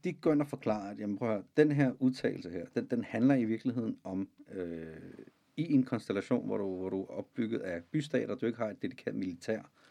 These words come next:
at der svarer det faktisk til landsforræderi, når det er, du, du adskiller dig fra, fra resten af bystaten og går hen og, og joiner en anden bystat.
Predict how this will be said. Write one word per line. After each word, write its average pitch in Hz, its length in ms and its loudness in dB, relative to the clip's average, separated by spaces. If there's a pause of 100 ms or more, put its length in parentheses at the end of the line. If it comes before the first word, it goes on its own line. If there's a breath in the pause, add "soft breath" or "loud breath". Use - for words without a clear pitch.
(680 soft breath)
at - 180 -8
der 120 60 0
svarer 104 280 0
det 110 100 -4
faktisk 104 240 -4
til 110 100 -2
landsforræderi, 90 720 -2
når 98 140 -4
det 87 80 -4
er, 92 40 -4
du, 95 300 -6
du 92 160 -6 (100)
adskiller 117 420 0
dig 92 140 -6
fra, 87 280 -12 (200)
fra 90 200 -4
resten - 200 -4
af 143 60 -14
bystaten 147 640 -4
og 117 80 -8
går 107 80 -2
hen 107 120 -4
og, 107 120 -4 (240)
og 90 200 -10 (100)
joiner 110 240 0
en 104 80 -2
anden 95 160 -2
bystat. - 480 -6